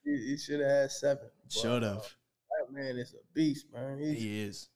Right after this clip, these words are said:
Speaker 1: that boy, he does it effortlessly. You know, any, any, a lot of the players that are, like, the best in the league, you can tell, like,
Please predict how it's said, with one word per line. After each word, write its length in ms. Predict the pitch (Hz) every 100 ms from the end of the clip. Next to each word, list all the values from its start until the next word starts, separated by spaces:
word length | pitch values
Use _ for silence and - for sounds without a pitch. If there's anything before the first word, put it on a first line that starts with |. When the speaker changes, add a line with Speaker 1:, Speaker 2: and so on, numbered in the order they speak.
| _
Speaker 1:
that 80 | - -
boy, 120 | 139 131
he 180 | 143 165
does 220 | 165 180
it 80 | 151
effortlessly. 640 | 160 185 147 117 123 - 113
You 140 | 139
know, 60 | 151
any, 320 | 180 190 170
any, 200 | 190 190 175
a 20 |
lot 360 | 120 95 165 190
of 80 | 175
the 80 |
players 440 | 180 180 175 175 165
that 240 | 67 - - - _ _ 90
are, 80 | 113
like, 240 | 131 131
the 60 | 120
best 320 | 151 160 151
in 60 |
the 60 | 143
league, 300 | 147 160 151
you 80 | 139
can 140 | 127
tell, 360 | - 151 151 131
like, 260 | 110 107